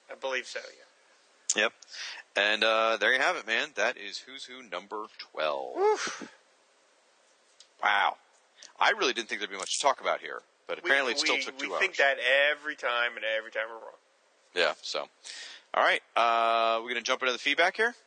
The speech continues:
Speaker 1: Right into feedback.
Speaker 2: Okay. Uh, I'm just gonna get rolling. You jump in anytime you want here. Uh, I'm gonna start with some comments we got from Siskoid, who left us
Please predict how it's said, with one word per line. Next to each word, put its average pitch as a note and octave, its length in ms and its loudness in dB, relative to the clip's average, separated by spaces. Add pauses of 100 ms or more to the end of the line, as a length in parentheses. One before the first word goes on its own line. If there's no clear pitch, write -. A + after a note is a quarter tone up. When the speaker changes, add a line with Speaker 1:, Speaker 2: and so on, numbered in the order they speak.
Speaker 1:
Right C3+ 160 4
into E3+ 160 -2
feedback. B2 380 -4 (600)
Speaker 2:
Okay. A2+ 340 2 (420)
Uh, F2+ 200 0 (180)
I'm E3 220 2
just - 180 -2
gonna A#2+ 140 0
get G#2 180 -4
rolling. A#2 320 -4
You C3 180 -10
jump B2 300 0
in A#2 100 2
anytime G#2 420 -2
you F2 120 -12
want G2 260 0
here. D#2+ 260 -8 (380)
Uh, E2+ 220 0
I'm G#2 100 2
gonna A#2 180 -2
start G2+ 280 2 (200)
with A2 120 -4
some A2+ 160 2
comments A#2+ 320 0
we A2+ 60 -4
got G#2+ 120 4
from F#2+ 120 -12
Siskoid, F#2+ 600 2
who G2 80 -10
left G2 240 -2
us F#2+ 320 2